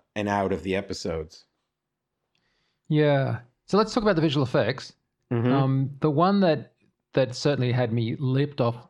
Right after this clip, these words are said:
Speaker 2: I leapt off the couch was the, uh, car crash.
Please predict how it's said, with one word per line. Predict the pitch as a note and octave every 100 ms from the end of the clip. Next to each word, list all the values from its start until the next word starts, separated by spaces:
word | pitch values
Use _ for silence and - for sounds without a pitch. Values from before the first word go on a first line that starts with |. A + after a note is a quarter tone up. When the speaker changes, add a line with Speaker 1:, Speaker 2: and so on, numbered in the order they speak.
| _
Speaker 2:
I | B2
leapt | A#2+ C3 C#3+ C#3+
off | C3 A#2
the | A2+
couch | - C3 A#2 G#2+ - - -
was | C#3+ B2+ A#2+ A#2 -
the, | A#2+ A2+
uh, | A2 G#2
car | - B2+ A#2+
crash. | A#2+ F2+ -